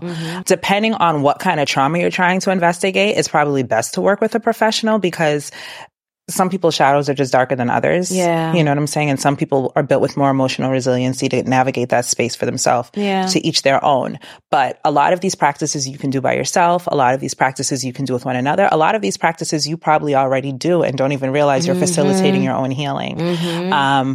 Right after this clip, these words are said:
Speaker 2: but yeah, that's pretty much what's happening in the world when people are talking about somatics.
Speaker 1: Yeah. What
Speaker 2: Yeah.
Speaker 1: are some of the things you think we're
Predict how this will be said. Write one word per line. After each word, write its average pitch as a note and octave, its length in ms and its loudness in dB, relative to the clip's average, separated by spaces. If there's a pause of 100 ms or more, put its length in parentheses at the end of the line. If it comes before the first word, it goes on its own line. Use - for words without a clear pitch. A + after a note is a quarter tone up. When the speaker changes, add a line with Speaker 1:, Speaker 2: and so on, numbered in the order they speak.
Speaker 2:
but C#3+ 180 2
yeah, C3 240 4
that's C3+ 260 0
pretty D3 240 -4
much - 560 -4 (160)
what's - 160 0
happening C3+ 380 0
in C3 100 -2
the B2+ 80 -2
world B2+ 280 0
when C3+ 140 -4
people D3 220 0
are A#2+ 40 2
talking C3+ 280 -4
about A#2+ 180 -2
somatics. A#2 760 -10
Speaker 1:
Yeah. F3 520 4
What F3 260 2
Speaker 2:
Yeah. C#4+ 80 4
Speaker 1:
are - 20 4
some C4 200 -2
of A3 60 2
the G3+ 100 2
things F#3+ 320 -2
you F3 100 -8
think E3+ 560 -4
we're E3 520 0